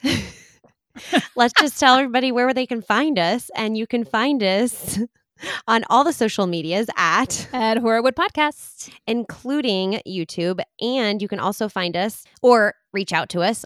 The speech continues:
Speaker 1: on our Gmail at
Speaker 2: Horrorwoodpodcast at gmail dot com.
Speaker 1: Plus, please, please, please, that's three pleases, sign up for our Patreon. <laughs>
Speaker 2: If you have the means and you're feeling so inclined.
Speaker 1: Yes.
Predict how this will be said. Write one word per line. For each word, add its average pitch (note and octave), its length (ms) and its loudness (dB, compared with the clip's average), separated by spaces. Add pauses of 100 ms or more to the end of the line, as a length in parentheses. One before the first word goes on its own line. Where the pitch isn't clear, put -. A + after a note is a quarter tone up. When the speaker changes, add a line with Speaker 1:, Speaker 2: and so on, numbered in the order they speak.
Speaker 1:
on E3 220 0
our D3+ 220 0
Gmail D3+ 580 -4 (360)
at C#3 440 -10
Speaker 2:
Horrorwoodpodcast C#4+ 1000 -2
at F3+ 100 -6
gmail G#3 320 -4
dot G#3 140 -6
com. - 240 -16 (280)
Speaker 1:
Plus, - 240 -6
please, B3 440 -6
please, F3 360 -8
please, D3+ 680 -10
that's - 300 -10
three D3+ 260 -10
pleases, E3 580 -4 (320)
sign A#4 220 -2 (100)
up A#4 60 -4
for G#4 120 2
our G#4 160 4 (1000)
Patreon. E3 640 -2 (120)
<laughs> - 360 -8 (400)
Speaker 2:
If A4 260 -2
you F4 160 4
have D4 220 2
the A#3+ 80 -4
means G3 300 -4
and G3+ 120 -2
you're G3+ 80 -2
feeling F#3 340 -6
so E3+ 200 -10
inclined. E3+ 340 -14
Speaker 1:
Yes. - 460 -14